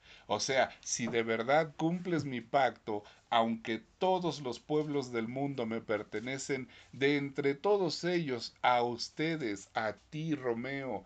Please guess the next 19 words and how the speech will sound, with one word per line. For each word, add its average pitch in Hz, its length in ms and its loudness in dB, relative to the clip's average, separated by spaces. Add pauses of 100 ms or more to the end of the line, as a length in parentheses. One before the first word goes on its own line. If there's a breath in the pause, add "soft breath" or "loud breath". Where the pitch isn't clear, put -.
(200 loud breath)
a 113 160 -6
ti, 160 320 -10
Jesús, 139 800 -10
a 120 140 -6
ti, 143 220 -6
Reina, 147 680 -6
a 131 120 0
ti, 151 240 0
Rubí, 143 720 -6
a 123 140 -6
ti, 147 140 -6
Raque, 131 520 -4
a 123 100 -8
ti, 135 120 -12
Josué, 143 600 -2 (960 loud breath)
te 151 140 6
voy 156 380 0
a 151 140 -2
tratar 113 640 -2